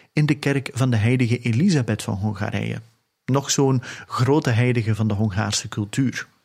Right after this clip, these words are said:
Daar zal hij ook een toespraak geven. En om half vijf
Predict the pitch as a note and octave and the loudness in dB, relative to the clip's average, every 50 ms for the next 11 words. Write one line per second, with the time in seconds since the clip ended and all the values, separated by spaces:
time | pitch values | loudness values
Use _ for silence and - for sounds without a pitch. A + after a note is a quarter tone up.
0 | _ - - - - - - - - _ - C3 C3 C3 A#2+ A#2+ B2+ B2 A2+ A2 | _ -20 -16 -14 -14 -14 -14 -18 -12 _ 0 2 2 2 2 2 0 2 2 2
1 | A#2 A#2+ B2 A2+ A2 - A#2+ A2+ A2+ B2+ B2 - - - A#2 A2+ G#2 G2+ - - | 2 2 0 0 0 0 0 0 0 0 -2 -2 -4 -4 -4 -4 -4 -4 -8 -12
2 | - - G2 A2 A2 G2+ G#2+ - - A2+ - _ _ _ _ _ _ _ _ _ | -10 -6 -2 -2 0 -2 -2 -6 -8 -12 -12 _ _ _ _ _ _ _ _ _
3 | _ _ _ _ _ _ _ _ _ _ _ _ _ _ _ _ _ _ _ _ | _ _ _ _ _ _ _ _ _ _ _ _ _ _ _ _ _ _ _ _
4 | _ _ _ _ _ _ - - A#2+ A#2+ A2+ A2 G2+ - _ _ - G#2 G2 A2 | _ _ _ _ _ _ -6 -2 0 0 0 -2 -2 -6 _ _ -8 -4 0 2
5 | C#3 C#3 B2 A2+ - - - _ _ _ _ _ _ - - G#2+ G2+ G2+ A#2 B2 | 2 2 2 0 -2 -6 -8 _ _ _ _ _ _ -6 -4 -4 -2 2 2 2
6 | C#3+ F3 G3 - - - | 4 4 2 2 0 -8